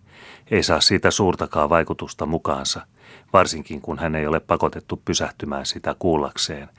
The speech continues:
vaan saapii vapaasti kulkea ja katsella sitä, mikä häntä huvittaa. Seuraava kuva on siitä kuitenkin jäänyt mieleeni.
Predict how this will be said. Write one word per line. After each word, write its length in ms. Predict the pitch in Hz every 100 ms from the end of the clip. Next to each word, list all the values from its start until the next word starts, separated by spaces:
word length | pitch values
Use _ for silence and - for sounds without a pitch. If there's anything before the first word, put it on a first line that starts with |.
| - - -
vaan 100 | 92
saapii 340 | 92 - 85
vapaasti 520 | 95 95 78 67 - -
kulkea 580 | 101 85 - - 67 - - _ _
ja 60 | -
katsella 460 | 82 - - 67
sitä, 360 | - - 80 73
mikä 260 | 69 - 76
häntä 300 | 67 - 73
huvittaa. 760 | 78 73 - _ - - - - _ _ _ _ _ _ _ _ - _ _ _
Seuraava 440 | - 107 87 78
kuva 280 | - 98 85
on 140 | 69 -
siitä 240 | 82 78
kuitenkin 420 | - 80 71 80
jäänyt 300 | 71 73 -
mieleeni. 540 | 92 76 71 76 95